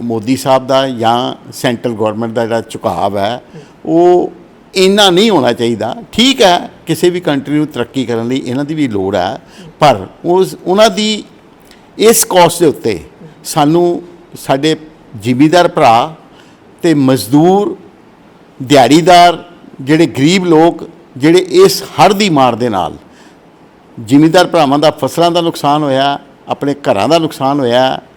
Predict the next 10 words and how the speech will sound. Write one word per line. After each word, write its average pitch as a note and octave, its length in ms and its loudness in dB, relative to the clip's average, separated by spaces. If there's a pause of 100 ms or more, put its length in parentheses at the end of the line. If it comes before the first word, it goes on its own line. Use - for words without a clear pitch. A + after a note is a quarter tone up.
(460)
ਉਹਨਾਂ D#3 260 0
ਦੇ D3+ 180 0
ਟਿਊਬਵੈੱਲਾਂ E3 500 2
ਦਾ E3+ 120 0
ਨੁਕਸਾਨ C#3+ 400 -2
ਹੋਇਆ, A#2+ 420 0 (520)
ਤੇ D#3 160 2 (460)
ਮਜ਼ਦੂਰ D3+ 540 2
ਭਰਾ C#3+ 340 4
ਜਿਹੜੇ D3 420 0